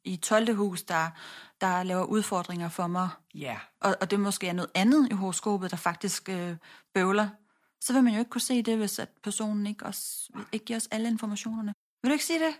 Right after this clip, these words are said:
Speaker 2: Jomfruen vil gerne have detaljerne. Hun
Speaker 1: Jeg
Speaker 2: vil
Speaker 1: vil
Speaker 2: gerne
Speaker 1: ja.
Speaker 2: have hele horoskopet.
Speaker 1: <laughs>
Speaker 2: Øh, løven med otte ildtegn.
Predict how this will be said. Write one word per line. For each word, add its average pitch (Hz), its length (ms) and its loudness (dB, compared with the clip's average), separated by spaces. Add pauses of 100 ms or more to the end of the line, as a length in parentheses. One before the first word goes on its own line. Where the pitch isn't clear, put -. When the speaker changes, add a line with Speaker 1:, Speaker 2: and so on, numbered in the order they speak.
Speaker 2:
Jomfruen 262 460 2
vil 226 120 -2
gerne 220 240 2
have 214 180 0
detaljerne. 185 520 -2
Hun 190 120 -2
Speaker 1:
Jeg 208 80 10
Speaker 2:
vil 208 80 8
Speaker 1:
vil 214 80 4
Speaker 2:
gerne 214 200 4
Speaker 1:
ja. - 80 12
Speaker 2:
have 208 260 6
hele 208 160 0
horoskopet. 196 600 0 (180)
Speaker 1:
<laughs> - 160 -12
Speaker 2:
Øh, 196 140 2
løven 240 400 2
med 208 340 4
otte 214 460 4
ildtegn. 202 520 0